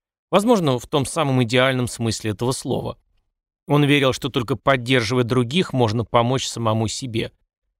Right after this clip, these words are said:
После выхода на пенсию он работал в организации, которая оказывала помощь взрослым людям с ограниченными возможностями найти работу. А несколько лет назад он сам придумал еженедельное мероприятие «Воскресные спагетти».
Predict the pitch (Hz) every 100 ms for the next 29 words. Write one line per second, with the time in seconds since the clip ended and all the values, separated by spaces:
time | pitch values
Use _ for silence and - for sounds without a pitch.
0 | _ _ _ _ - 202 247 254 233 202
1 | 202 190 233 220 175 139 127 127 - 131
2 | 123 131 160 175 240 - 139 120 - 123
3 | - 123 104 113 - 139 123 107 117 131
4 | - 123 131 196 170 139 120 127 127 131
5 | - 120 110 117 120 151 135 110 117 143
6 | 123 117 127 123 104 127 127 120 - _
7 | _ _ _ _ _ _ 131 135 135 135
8 | 147 - 120 135 131 - 131 120 151 151
9 | 120 110 - 123 107 120 120 143 123 107
10 | 107 120 120 131 127 120 117 - 127 135
11 | 139 - 113 120 - 131 117 123 110 -
12 | 131 120 107 - -